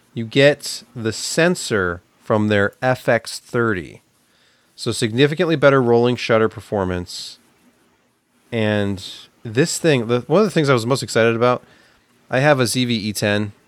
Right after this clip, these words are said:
and what's nice about, well, there's no, a number of nice things about that. It has the pop-out rotating, you know, screen, and it has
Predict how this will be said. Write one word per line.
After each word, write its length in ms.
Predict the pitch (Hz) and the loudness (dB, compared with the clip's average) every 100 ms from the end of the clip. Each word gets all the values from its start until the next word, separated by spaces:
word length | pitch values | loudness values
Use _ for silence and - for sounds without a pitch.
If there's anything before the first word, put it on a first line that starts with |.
| _ | _
and 180 | - 104 | -4 -2
what's 200 | 101 - | -2 0
nice 220 | 135 160 | 0 0
about, 360 | 127 104 95 - 104 - | 0 2 0 -2 -8 -4
well, 140 | 131 | -4
there's 280 | 110 113 92 | 0 -2 0
no, 220 | 127 165 | 0 0
a 80 | 120 | 0
number 300 | 117 151 131 | 0 0 0
of 80 | 95 | 0
nice 200 | 95 90 | -2 -4
things 160 | 101 87 | -8 -6
about 240 | 85 85 | -6 -6
that. 220 | 80 78 _ _ _ - | -8 -8 _ _ _ -6
It 60 | |
has 180 | 107 104 | -2 -2
the 200 | 92 95 90 | -2 -6 -4
pop-out 520 | - 104 101 95 90 | -2 0 0 -2 -2
rotating, 680 | 95 90 101 90 87 85 87 _ | -6 -4 -4 -4 -4 -6 -10 _
you 80 | 92 | -8
know, 200 | 82 78 | -6 -8
screen, 720 | - - 156 143 131 127 127 - _ _ _ _ _ _ _ _ _ | -10 -4 0 2 2 0 -2 -6 _ _ _ _ _ _ _ _ _
and 380 | 113 101 95 90 | -4 0 0 -2
it 120 | 95 | -4
has 760 | - 98 92 92 90 85 - | -2 0 2 0 -2 -6 -8